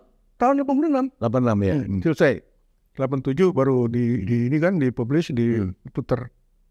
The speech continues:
Speaker 2: Hmm.
Speaker 1: Udah, sejak itu banjir, banjir terus, banjir terus.
Speaker 2: Ah.
Speaker 1: Sampai jadi peran utama juga saya di
Speaker 2: Iya.
Speaker 1: beberapa film.
Speaker 2: Ah.
Speaker 1: Kaget-kaget juga terima honor gede-gede itu, Pak.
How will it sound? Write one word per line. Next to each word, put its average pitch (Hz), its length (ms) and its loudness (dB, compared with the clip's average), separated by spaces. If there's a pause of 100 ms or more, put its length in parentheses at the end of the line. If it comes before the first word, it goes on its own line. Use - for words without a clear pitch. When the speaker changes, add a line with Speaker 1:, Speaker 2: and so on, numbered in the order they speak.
(360)
Speaker 2:
Hmm. 131 120 -4
Speaker 1:
Udah, 170 100 -4
sejak 123 240 -2
itu 180 220 -2
banjir, 175 400 2
banjir 143 340 2
terus, 190 160 -6
banjir 139 320 0
terus. 202 300 -2 (320)
Speaker 2:
Ah. 95 840 0
Speaker 1:
Sampai 131 240 0
jadi 135 80 2
peran 127 200 0
utama 127 360 0
juga 135 320 2
saya 190 240 0
di 139 480 2
Speaker 2:
Iya. 135 240 4
Speaker 1:
beberapa 139 120 0
film. 143 300 4 (300)
Speaker 2:
Ah. 120 400 -2 (1120)
Speaker 1:
Kaget-kaget 107 560 -4
juga 214 240 2
terima 214 300 0
honor 220 180 0 (160)
gede-gede 240 480 0
itu, 320 100 -2
Pak. 302 200 0